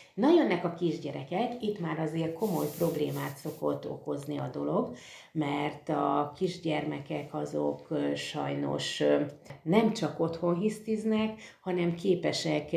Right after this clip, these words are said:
levetni magukat a bolt kellős közepén, és ott ugye, ö, a földön fetrengve, mint egy felborult katica bogár, ö,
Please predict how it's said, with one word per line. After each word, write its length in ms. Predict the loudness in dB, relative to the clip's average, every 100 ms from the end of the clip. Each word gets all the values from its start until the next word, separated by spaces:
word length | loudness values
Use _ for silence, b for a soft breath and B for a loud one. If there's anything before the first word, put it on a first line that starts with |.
| 2
levetni 400 | 4 4 2 0
magukat 480 | 0 0 0 -2 -2
a 80 | -2
bolt 300 | 2 2 0
kellős 460 | -4 -4 -4 -6
közepén, 720 | -6 -2 2 2 4 4 4 B B -2
és 320 | 2 2 0
ott 260 | 0 0 0
ugye, 440 | -2 2 4 2 2
ö, 420 | 2 2 2 0
a 60 | -2
földön 680 | 2 6 6 6 2 2
fetrengve, 840 | -2 -4 -4 -4 -4 -2 -2 -4 -4
mint 340 | -4 -4 -4
egy 600 | -2 -2 0 0 0 -4 -6
felborult 560 | 0 2 4 4 2
katica 500 | 4 4 4 2 0
bogár, 580 | 4 4 4 4 4 2 B B
ö, 120 | -4